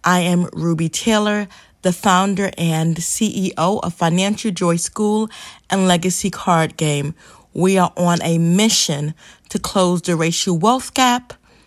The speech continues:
by empowering and inspiring Black families to build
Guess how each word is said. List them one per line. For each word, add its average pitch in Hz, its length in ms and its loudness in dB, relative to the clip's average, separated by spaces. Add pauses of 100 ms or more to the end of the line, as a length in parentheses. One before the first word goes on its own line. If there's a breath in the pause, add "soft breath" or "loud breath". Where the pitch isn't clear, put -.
(420 loud breath)
by 175 720 2
empowering 208 1080 0 (100)
and 160 500 0
inspiring 170 1000 -2 (380 loud breath)
Black 180 520 2
families 175 720 0
to 175 140 -4 (340)
build 208 460 2